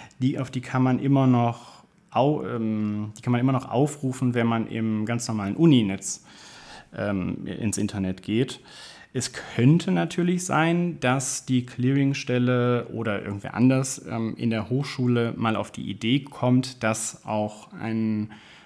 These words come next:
eine Hochschule da bei der Clearingstelle mitmacht, um gegen solche,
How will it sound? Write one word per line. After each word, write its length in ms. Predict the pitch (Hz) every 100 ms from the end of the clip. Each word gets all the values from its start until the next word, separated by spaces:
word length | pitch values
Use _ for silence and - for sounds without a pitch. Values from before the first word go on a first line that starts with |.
| -
eine 180 | 92 101
Hochschule 480 | 214 247 156 120 104
da 420 | 98 98 92 -
bei 100 | 110
der 100 | 104
Clearingstelle 600 | 104 - 113 107 - 104
mitmacht, 560 | 101 113 - 120 127 -
um 340 | - 123 123
gegen 380 | 120 117 113 110
solche, 540 | 104 101 104 107 98